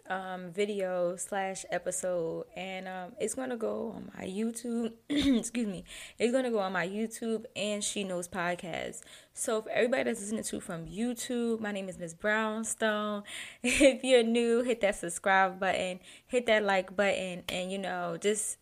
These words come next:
stay in touch. We can talk about all the crazy things that I like to talk about, okay? Um, if you're not new, welcome back. Um, as for my listeners on She Knows podcast, hey ladies, <laughs> we about to get into some things, okay?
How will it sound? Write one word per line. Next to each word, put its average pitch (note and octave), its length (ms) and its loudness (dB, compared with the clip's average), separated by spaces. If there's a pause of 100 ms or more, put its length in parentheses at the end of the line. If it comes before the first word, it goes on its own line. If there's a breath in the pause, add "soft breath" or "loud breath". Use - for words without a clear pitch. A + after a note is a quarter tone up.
stay A3 320 4
in G#3+ 80 0
touch. - 320 0
We G#3+ 80 -4
can G3 100 -2
talk F#3+ 220 -4
about F3+ 420 2
all F#3+ 160 4
the F#3+ 80 2
crazy F#3+ 280 -4
things F3+ 260 -6
that D#3+ 100 0
I D#3+ 60 0
like D3+ 180 -2
to E3+ 80 -16
talk D3+ 240 -4
about, - 320 -6
okay? G3+ 580 4 (460 loud breath)
Um, G3+ 400 6
if A3+ 140 2
you're A3+ 80 6
not A3+ 240 4
new, G#3+ 240 0
welcome F3 320 -2
back. F3+ 420 4 (400 loud breath)
Um, F#3 360 4
as G#3 280 4
for A3+ 120 -4
my G3 180 0
listeners G3 400 -2
on F#3+ 140 -4
She - 160 -4
Knows F#3 260 -2
podcast, A3 880 4
hey C#4 300 2
ladies, E4 1200 2
<laughs> C4 120 2
we A#3 80 0
about C#4+ 220 0
to A#3 80 -16
get G3+ 120 -4
into - 200 -4
some - 220 -10
things, C4+ 600 -4
okay? D4+ 520 0